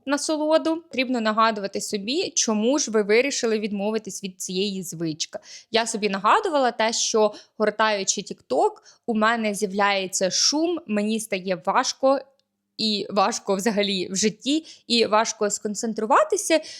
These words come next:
І, нагадуючи це, я відвертала свою увагу і заміняла, приносила в своє життя щось просто інше.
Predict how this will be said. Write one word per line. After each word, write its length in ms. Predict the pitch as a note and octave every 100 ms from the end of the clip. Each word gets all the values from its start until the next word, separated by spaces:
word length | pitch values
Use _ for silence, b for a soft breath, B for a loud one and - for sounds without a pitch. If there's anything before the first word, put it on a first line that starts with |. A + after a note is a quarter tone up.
| B
І, 300 | C#4+ D4 G3+ _
нагадуючи 680 | G#3+ A3 A#3 A3 G3+ G3+ -
це, 300 | A#3 F4 G#4 C#4+
я 420 | G#3 E4+ C4 G#3 - _
відвертала 680 | G#3 A3+ G#3 G#3+ G#3+ G3 F3
свою 360 | F3 - G3 G3+ -
увагу 520 | F#3 G#3+ E4 F4+ F4+ B B -
і 300 | D4 - -
заміняла, 1000 | A3+ F#3+ C4 C4 A#3 F#3+ F3 F#3+ C4 F#4+ - -
приносила 560 | A#3 A3+ A3 A3 G#3
в 60 | G3
своє 280 | - G#3 G3+
життя 280 | A3+ F4 A#4+
щось 340 | - C4+ D4
просто 520 | - - A#3 - A3+ - _
інше. 460 | A3 F#3+ F3 -